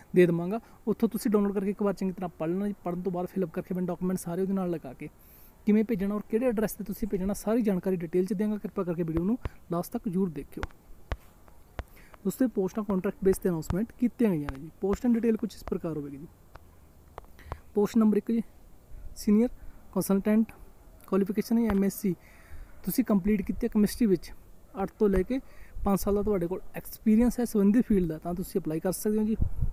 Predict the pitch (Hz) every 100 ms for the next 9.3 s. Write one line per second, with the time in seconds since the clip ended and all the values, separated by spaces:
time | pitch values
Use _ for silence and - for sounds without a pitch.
0 | - - 196 202 220 214 202 196 202 220
1 | - - - - - - - 175 208 202
2 | 214 220 - - - - - - - -
3 | 196 196 226 - 233 185 202 185 - 175
4 | - - - - - - - 208 190 277
5 | 269 220 233 233 190 185 - 202 - 196
6 | 175 - - 202 220 196 208 202 208 196
7 | 165 190 - - 190 - - 226 233 233
8 | 254 - 208 190 185 156 156 175 196 -
9 | 214 214 226